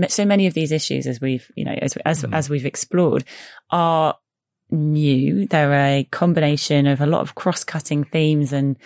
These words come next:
Speaker 1: getting our heads around them from a personal and a, a kind of emotional perspective, as well as from a rational one, is, is
Speaker 2: Mm.
Speaker 1: super important. So we're gonna be building that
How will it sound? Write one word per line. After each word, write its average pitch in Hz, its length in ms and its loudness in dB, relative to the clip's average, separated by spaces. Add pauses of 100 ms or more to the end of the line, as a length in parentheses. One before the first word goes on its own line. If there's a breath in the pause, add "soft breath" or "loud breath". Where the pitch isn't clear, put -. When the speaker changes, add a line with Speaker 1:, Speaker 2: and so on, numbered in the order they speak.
(140)
Speaker 1:
getting 185 240 -2
our 160 80 0
heads 160 300 -2
around 135 240 -2
them 131 100 -4
from 143 140 -6
a 143 60 -4
personal 143 720 -2
and 135 400 -4
a, 135 300 -2
a - 100 -6
kind 139 140 -6
of 131 40 -6
emotional 156 460 0
perspective, - 680 -8
as 139 100 -6
well 147 220 0
as 151 120 -2
from 139 180 -2
a 135 40 -2
rational 147 380 -4
one, - 180 -4
is, - 120 -6
is 107 180 -4
Speaker 2:
Mm. - 40 -4
Speaker 1:
super 135 240 -4
important. - 580 -6
So 151 100 0
we're 147 80 0
gonna 156 120 -2
be 156 100 -2
building 170 400 0
that 143 240 -2